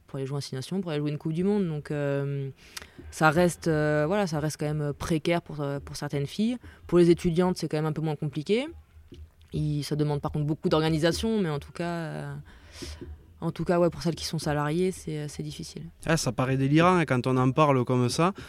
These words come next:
Speaker 2: mais, euh, c'est vrai que c'est encore une réalité, quoi, aujourd'hui. Donc tu joues, euh,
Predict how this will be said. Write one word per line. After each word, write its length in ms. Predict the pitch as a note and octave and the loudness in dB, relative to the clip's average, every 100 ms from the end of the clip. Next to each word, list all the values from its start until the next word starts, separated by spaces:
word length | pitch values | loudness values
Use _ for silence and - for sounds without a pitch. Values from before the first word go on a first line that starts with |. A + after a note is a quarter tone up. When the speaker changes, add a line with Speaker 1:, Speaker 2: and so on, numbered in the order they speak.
| - - | -10 -2
Speaker 2:
mais, 180 | B2+ B2 | 2 4
euh, 220 | A#2 A2+ | 2 0
c'est 100 | B2 | 0
vrai 160 | C3+ | 2
que 60 | D#3+ | 2
c'est 80 | C3+ | 0
encore 260 | A#2+ B2+ | 2 2
une 100 | B2+ | 2
réalité, 460 | A2+ A2+ A2+ A2+ C3 | 2 0 0 0 -2
quoi, 140 | A2+ | -2
aujourd'hui. 380 | G#2+ G#2+ G#2+ A#2 - - - - - - - _ _ | -6 -4 -2 -4 -6 -12 -12 -8 -8 -8 -20 _ _
Donc 340 | C#3+ C3+ C3+ - | 0 4 4 4
tu 240 | D3 C#3 | 2 4
joues, 340 | C3 C#3+ C#3 | 4 4 6
euh, 720 | B2+ A#2+ A#2 A2+ A2+ A2 G#2 | 6 4 2 2 0 0 0